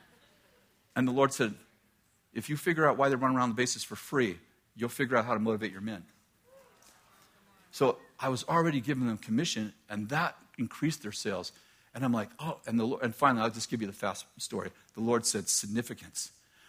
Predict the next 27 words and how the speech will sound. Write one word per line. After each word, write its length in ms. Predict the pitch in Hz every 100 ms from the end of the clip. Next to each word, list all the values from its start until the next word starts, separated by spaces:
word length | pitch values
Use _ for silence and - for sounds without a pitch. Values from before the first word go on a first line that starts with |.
| _
Why 200 | 117 139
do 80 | 151
they 120 | 143
run 320 | 107 120 127 113
around 380 | 104 110 117
for 100 | -
free? 340 | 104 - 110 87 - -
'Cause 160 | 127
they 100 | 127
wanna 380 | 110 110 123 110
win. 480 | 90 120 135 107 82 _ _ _ -
They 120 | 165
want 400 | 117 269 294 - - - _ _
people 420 | - 151 - 147
to 180 | 143 123
validate 680 | 104 131 156 147 117 101 -
that 160 | 107
they're 200 | - 110
good." 340 | 90 127 110 85 - _ _ _ _ _ _ _ - _ _ 127
When 140 | 143
I 240 | 139 160 202
made 320 | 170 139 127
competition 840 | - 151 - - 147 - 175 170 - _
a 60 | 117
part 500 | - 123 135 151 - _ 120
of 100 |
the, 100 | 117